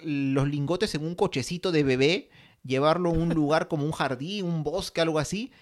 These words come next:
y enterrar los lingotes seguramente con la esperanza de que si la guerra terminara, pues él venir a rescatar sus ahorros, ¿no? Transformados en lingotes de plata.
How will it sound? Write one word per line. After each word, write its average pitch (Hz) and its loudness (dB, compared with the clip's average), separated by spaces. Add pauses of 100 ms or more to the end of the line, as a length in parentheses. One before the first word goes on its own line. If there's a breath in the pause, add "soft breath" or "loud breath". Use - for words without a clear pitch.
y 151 0
enterrar 147 0
los 208 -2
lingotes 175 -4
seguramente 156 -4
con 170 -4
la 143 0
esperanza 139 -4
de 143 -2
que 135 -8
si 127 -6
la 120 -2
guerra 147 0
terminara, 143 -2
pues 131 -4
él 143 -4
venir 139 -2
a 151 2
rescatar 135 -4
sus - -12
ahorros, 127 2
¿no? 156 -6
Transformados 127 -6
en 143 -10
lingotes 131 -6
de 160 -6
plata. - -2